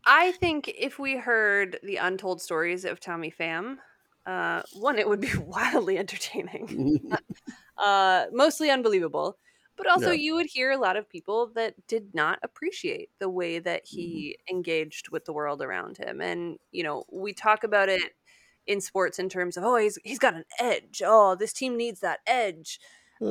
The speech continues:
Speaker 1: But sometimes that edge is sharp and it doesn't feel good when,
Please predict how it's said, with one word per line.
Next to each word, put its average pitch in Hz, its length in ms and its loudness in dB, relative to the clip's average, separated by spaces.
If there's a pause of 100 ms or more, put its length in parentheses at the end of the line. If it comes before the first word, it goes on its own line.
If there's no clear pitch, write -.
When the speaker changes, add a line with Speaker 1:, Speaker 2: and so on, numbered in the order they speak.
(160)
Speaker 1:
But 151 180 4
sometimes 622 580 2
that 403 240 6
edge 320 200 4
is 320 180 -2
sharp 294 460 4 (200)
and 254 560 2
it 170 400 -4
doesn't 285 460 4 (800)
feel 349 300 6
good 170 400 2 (120)
when, 196 680 0